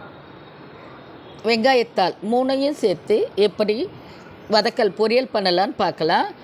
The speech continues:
அதுக்கு முதல்ல எண்ணெய் ஊத்தி கடுகு போட்டு, கடுகு நல்லா பொரிஞ்சதும் அந்த வெங்காயத்தாள்ல இருக்கிற அந்த வெள்ளை வெங்காயத்தை தான் நான் கட் பண்ணி வச்சுருக்கேன். இந்த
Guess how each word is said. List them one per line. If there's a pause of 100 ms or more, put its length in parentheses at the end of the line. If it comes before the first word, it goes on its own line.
(220)
அதுக்கு
முதல்ல (400)
எண்ணெய்
ஊத்தி (460)
கடுகு
போட்டு, (680)
கடுகு
நல்லா
பொரிஞ்சதும் (1800)
அந்த
வெங்காயத்தாள்ல
இருக்கிற (140)
அந்த
வெள்ளை
வெங்காயத்தை
தான்
நான்
கட்
பண்ணி
வச்சுருக்கேன். (400)
இந்த